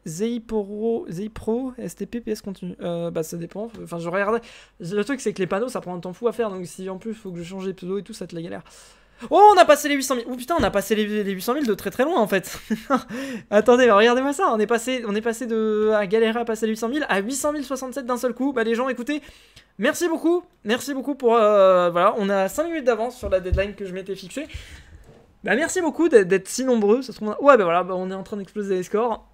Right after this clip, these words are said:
Et merci beaucoup d'être si nombreux à, à me suivre. Et putain, ça explose, là. Ça explose, <laughs> c'est un truc de dingue.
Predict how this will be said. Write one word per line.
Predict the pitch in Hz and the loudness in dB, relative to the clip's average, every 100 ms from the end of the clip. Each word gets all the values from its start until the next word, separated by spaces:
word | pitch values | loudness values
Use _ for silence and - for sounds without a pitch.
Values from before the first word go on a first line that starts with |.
| _ | _
Et | 202 | 0
merci | 247 269 | 0 2
beaucoup | 311 320 | -2 -2
d'être | 277 240 | -2 -4
si | - | -4
nombreux | 311 285 220 240 247 | -4 0 6 6 6
à, | 190 180 180 175 | 4 2 2 2
à | 175 185 | 0 -2
me | 196 | -6
suivre. | - 254 240 | -6 -4 -4
Et | 185 | -8
putain, | - 208 | -12 -16
ça | - | -14
explose, | 175 - 247 202 | -16 -12 -4 -4
là. | 143 - _ _ _ | -4 -18 _ _ _
Ça | _ - - | _ -20 -12
explose, | 254 - - 226 254 202 | -12 -10 -6 -4 -4 -6
<laughs> | _ | _
c'est | - - | -18 -8
un | 226 | -6
truc | - 226 | -2 -2
de | 185 | 0
dingue. | 185 277 202 | -2 -2 -4